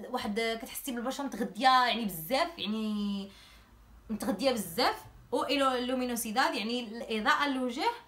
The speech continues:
وريباراسيون، ويعني وكيبقى غادي وكيجدد كيف ما قلت لكم الخلايا، وكيحاول يريباري مثلًا عندنا شي مانشا في الوجه، داكشي كيبقى كينقص.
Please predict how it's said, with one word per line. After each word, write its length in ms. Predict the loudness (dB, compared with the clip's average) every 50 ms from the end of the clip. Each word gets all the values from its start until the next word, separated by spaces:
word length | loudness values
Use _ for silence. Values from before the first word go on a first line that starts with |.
| -20 -20 -20 -20 _ _ 0
وريباراسيون، 760 | 2 2 2 4 6 6 6 4 2 0 -4 -6 -6 -8 -8 -6
ويعني 300 | -4 -2 -2 -2 -2 -2
وكيبقى 420 | -4 -4 -4 -4 -2 0 2 2 4
غادي 180 | 2 2 -2
وكيجدد 460 | -4 -4 -4 -4 -2 -4 -4 -6 -8
كيف 160 | -8 -8 -8 -6
ما 80 | -6
قلت 140 | -6 -8 -8
لكم 120 | -8 -6
الخلايا، 440 | -6 -4 -2 -2 -2 -2 -2 -2 -4
وكيحاول 380 | -4 -6 -6 -2 0 0 0 0
يريباري 440 | -2 -4 -4 -2 -2 -2 0 0 -2
مثلًا 260 | -4 -4 -4 -4 -4
عندنا 180 | -4 -6 -8
شي 120 | -10 -8 -6
مانشا 260 | -6 -6 -6 -8 -10
في 120 | -12 -10
الوجه، 120 | -8 -6 -6
داكشي 220 | -6 -8 -10 -10 -10
كيبقى 320 | -10 -10 -6 -6 -6 -4
كينقص. 380 | -4 -6 -6 -6 -8 -10 -10